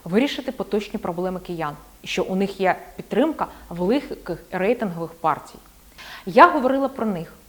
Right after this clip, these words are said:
Звичайно, я звертала увагу на слабкі місця моїх конкурентів.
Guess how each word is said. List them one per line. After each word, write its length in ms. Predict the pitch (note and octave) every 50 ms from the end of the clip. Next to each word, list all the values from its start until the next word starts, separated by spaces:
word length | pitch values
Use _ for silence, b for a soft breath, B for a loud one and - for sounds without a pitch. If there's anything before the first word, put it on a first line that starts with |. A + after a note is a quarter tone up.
| -
Звичайно, 500 | - E3 F#3 - - - F4 F#4 F4 C4+
я 100 | A3+ A3+
звертала 480 | G#3+ G3 F#3+ G3+ - - A3+ G#3+ G3+ -
увагу 420 | - - F#3 G3+ C4 D#4 C4 F#3 - - - -
на 140 | F#3 G3+
слабкі 380 | G3+ G3+ - G3 - - - A3
місця 360 | G#3 G3+ G3+ - - B3 C4+ C#4+ D4 - - - - -
моїх 260 | F3+ F3 F#3 G3 -
конкурентів. 580 | - F#3+ F3 - F#3 E3+ E3 D#3 D#3 - D3